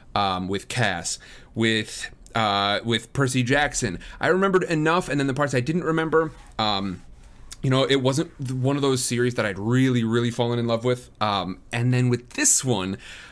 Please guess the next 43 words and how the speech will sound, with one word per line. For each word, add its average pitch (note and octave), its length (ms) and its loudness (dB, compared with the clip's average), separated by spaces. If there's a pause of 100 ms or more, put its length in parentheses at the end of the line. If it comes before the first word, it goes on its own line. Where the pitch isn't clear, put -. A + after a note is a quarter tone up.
(160)
I E3 100 4
have G#3+ 220 2
been D#3+ 160 0
enjoying C3+ 500 2
this B2 280 2
so, D#3 760 2
so C#3+ 460 0
very A#2+ 300 4
much. F#2+ 440 -4 (360)
And A2+ 140 -2
yet, - 640 -2 (640)
I G#2+ 60 -2
remembered A2+ 360 0
a G2 60 -2
ton B2+ 320 0
from C3 160 0
book A#2 220 0
one. D#2+ 320 -8 (600)
I B2 40 -2
remembered F#3+ 420 0
a F#3 60 0
decent A3 440 0
bit D3 120 0
of A#2 100 2
book - 240 -4
two. F2+ 300 -4 (320)
I A#2 80 0
remember F3+ 340 2
very C3+ 340 2
little D#3+ 280 4
from C3 220 0
book A#2+ 260 0
three, B2 340 2
so A2 320 -2
I'm B2 160 0
gonna F3+ 140 0
be E3 100 0
finding C#3+ 320 0
these C3+ 140 0
things B2 240 0
out, B2 180 0
not A#3+ 160 -4
necessarily F#3 480 -4